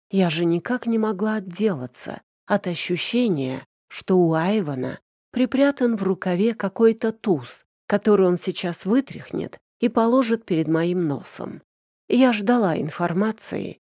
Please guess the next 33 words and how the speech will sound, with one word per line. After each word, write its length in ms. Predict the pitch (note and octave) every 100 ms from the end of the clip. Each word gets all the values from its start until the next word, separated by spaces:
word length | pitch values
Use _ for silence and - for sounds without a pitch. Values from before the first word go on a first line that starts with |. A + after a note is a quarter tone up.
| -
и 80 | A#3+
злилась 640 | G#3 A#3 B3+ E3 B2+ - - - _
на 140 | - F#3+
то, 120 | F#3+
что 240 | - G3+
Айван 360 | F#3+ F3 D#3 D#3
абсолютно 600 | D#3 - F#3+ F3+ - D3
спокоен 720 | - E3+ - A3 A3 C#3 B2+ _ _ -
и 60 |
никак 420 | B3 B3+ - C#4+ C4
не 120 | B3+
проявляется, 960 | - A#3+ A3+ F3 C#3+ B2+ - - - - _ _ _ -
даже 340 | F3+ G3+ A3
если 400 | G#3 E3+ G3 F#3+
что-то 460 | - - D#3+ - E3
узнал. 560 | F3 D#3+ C3 A#2 D#3+ _ _ _ _ -
"А 100 | B3
что 220 | - C#4+
ты 160 | C#4+ C4+
вообще 460 | C4+ C4 - D3+
о 40 | C#3
своём 380 | F3 F#3 F#3
партнёре 560 | F3+ G#3+ - D3 C#3 C#3
знаешь?" 560 | D#3 E3+ C3+ - - - _ _
поинтересовался 1000 | A3 F#3 F3 E3 - E3 E3+ E3+ F#3+ -
он, 240 | A3+ A3 A3 _ _
и 80 | F#3
я 200 | E3+ F#3+
вспылила. 760 | - - A3+ G3 D3+ B2+ C3 - _ _ _
"Что 240 | - - A#3
нужно 420 | C4+ E4+ F3 D3+
для 160 | D#3+ D#3
работы, 640 | D#3 D3+ D3+ - D#3+